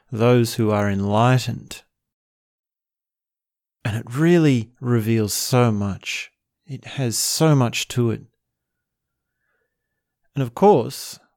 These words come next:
really to begin, we should start with just a little bit of an understanding of what we mean by archetypal psychology,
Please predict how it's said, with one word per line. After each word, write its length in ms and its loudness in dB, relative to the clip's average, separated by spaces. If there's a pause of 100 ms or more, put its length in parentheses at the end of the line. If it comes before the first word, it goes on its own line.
(600)
really 440 -2
to 120 -14
begin, 680 -4 (160)
we 160 -12
should 480 -4 (560)
start 640 -4
with 460 -12 (360)
just 280 -8
a 40 0
little 320 4
bit 180 4
of 120 0
an 140 0
understanding 840 -2
of 160 -14
what 160 -6
we 160 -8
mean 360 -2
by 400 -10 (560)
archetypal 720 -2
psychology, 1120 -6